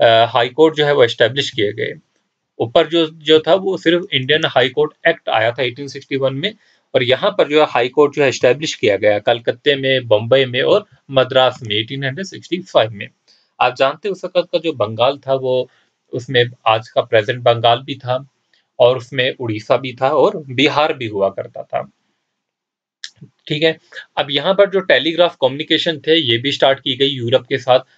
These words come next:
सर जॉन लॉरेंस के ही time में जो है वो स्टार्ट की गई। और जो Indian forest का डिपार्टमेंट है,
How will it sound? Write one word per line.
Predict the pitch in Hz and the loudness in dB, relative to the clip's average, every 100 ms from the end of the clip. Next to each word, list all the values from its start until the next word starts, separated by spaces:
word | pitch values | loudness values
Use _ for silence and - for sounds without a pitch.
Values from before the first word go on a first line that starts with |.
| _ | _
सर | - - 170 165 | -8 0 0 0
जॉन | 135 127 170 | -2 -2 0
लॉरेंस | 135 113 120 127 | 4 4 4 2
के | - | -2
ही | 135 160 | -4 -2
time | 180 123 113 | -2 0 0
में | 123 120 | -2 -8
जो | 120 | -8
है | |
वो | 131 156 | -6 -6
स्टार्ट | - 104 - | -2 -2 -2
की | 110 | -8
गई। | 104 110 123 _ _ _ | -8 -8 -10 _ _ _
और | - 120 | 0 2
जो | 131 139 - | 2 0 -2
Indian | 160 180 190 | -2 0 0
forest | - 123 151 - | 2 0 0 -4
का | - | -2
डिपार्टमेंट | 123 107 107 107 113 147 135 | -2 0 0 0 0 -4 0
है, | 147 | -2